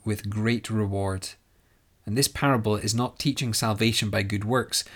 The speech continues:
Christ's sheep know that they are sheep by the voice of Jesus, but they do not always realize what their service means to Christ. We will all experience some surprises in that day when we find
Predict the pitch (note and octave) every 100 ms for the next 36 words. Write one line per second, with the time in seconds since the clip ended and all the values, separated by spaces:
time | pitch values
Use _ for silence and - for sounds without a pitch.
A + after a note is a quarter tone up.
0 | - - - C3 A2+ - C#3+ - - A#2+
1 | A2+ C3+ C#3 G2+ G2+ G#2+ G#2+ G#2+ G2+ C3
2 | A#2 - - A2 A#2+ A#2 A2 A2 A2 -
3 | G#2+ A#2+ A2+ G#2 F2 - - - - _
4 | _ - G2 G2+ A2+ B2 B2 A#2+ A#2+ A2+
5 | A#2 B2 G#2 F#2+ F#2+ - G#2 G2 G#2 -
6 | A#2 G#2 G2 - G#2 G2 - A2 - F#2+
7 | F#2+ - - - - _ _ _ _ A2+
8 | G#2+ G#2+ - B2 D3 C#3+ - - A2 G2
9 | - C3 C3 - C#3+ D#3 C3+ G#2+ F2+ F#2
10 | - - - - - A#2 G#2+ G#2+ G#2+ A2
11 | F#2+ F#2+ F#2+ F#2+ - A2 G2